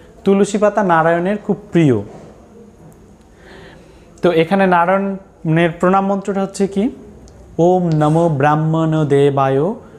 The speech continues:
গো ব্রাহ্মণ হিতায় চ জগদ্ধিতায় কৃষ্ণায় গোবিন্দায় নমো নমো।" অর্থাৎ নারায়ণ ব্রহ্মদেব, ব্রাহ্মণদেব,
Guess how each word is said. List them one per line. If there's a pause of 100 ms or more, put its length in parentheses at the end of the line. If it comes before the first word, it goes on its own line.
(180)
গো
ব্রাহ্মণ
হিতায়
চ (640)
জগদ্ধিতায়
কৃষ্ণায় (600)
গোবিন্দায়
নমো
নমো।" (560)
অর্থাৎ (760)
নারায়ণ
ব্রহ্মদেব,
ব্রাহ্মণদেব,